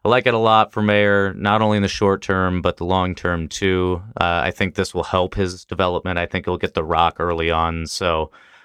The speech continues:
might see a little more points than we expect out of him too. But what I don't like is that he's the, uh, two oh two, according to Adeko, which means I'm not gonna get my hands on him.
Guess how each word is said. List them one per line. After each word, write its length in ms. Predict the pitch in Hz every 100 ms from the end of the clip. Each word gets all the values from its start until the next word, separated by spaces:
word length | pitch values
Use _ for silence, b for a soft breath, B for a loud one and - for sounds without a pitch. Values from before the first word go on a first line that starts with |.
| b
might 180 | 127 104
see 160 | -
a 60 | 110
little 160 | 107 110
more 200 | 107 98
points 340 | - 98 92
than 60 | 90
we 80 | 92
expect 380 | - - 90
out 160 | 87 85
of 60 | 85
him 220 | 85 82
too. 440 | - 92 90 90 b b b b
But 100 | 110
what 100 | 107
I 60 |
don't 440 | 92 - 107 117 110
like 400 | 113 110 104 -
is 320 | 53 98 87
that 220 | 95 90
he's 340 | - 95 90 -
the, 300 | 92 87 82
uh, 180 | 78 78
two 220 | - 98
oh 140 | 87
two, 320 | 76 - 87 78
according 360 | - 85 82
to 120 | -
Adeko, 640 | 82 82 82 - 85 80 76 b b b b
which 240 | 104 -
means 560 | 101 120 117 113 104 -
I'm 140 | 90
not 260 | 82 90 87
gonna 140 | 87
get 160 | 80 82
my 140 | 76
hands 320 | 76 69 69 73
on 180 | 71
him. 200 | 71 71